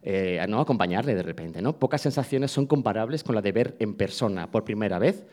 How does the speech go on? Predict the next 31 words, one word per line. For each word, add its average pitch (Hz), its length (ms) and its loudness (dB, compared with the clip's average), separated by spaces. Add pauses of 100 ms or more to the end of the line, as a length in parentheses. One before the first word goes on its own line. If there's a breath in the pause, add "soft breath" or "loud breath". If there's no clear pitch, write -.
(180 soft breath)
un 127 160 6
lugar 127 360 6
o 104 60 0
un 90 120 -2
cuadro 151 360 2
o - 40 2
un 104 120 0
edificio, 117 400 -2
una 113 120 0
obra 90 160 -2
de 90 80 -2
arte, 131 180 -2
en, 80 400 -6
cualquiera, 165 440 0 (720 loud breath)
que 135 100 4
conoces 147 400 4
bien 160 300 4
por 113 180 0
los 92 160 -4
libros, 151 380 4
que 135 60 -2
has 113 80 -2
estudiado 110 440 0
en 95 80 -4
clase, 139 320 -2
que - 80 -6
te 117 80 0
han 120 60 0
explicado 104 560 -2
en 98 80 -2
clase, 147 340 0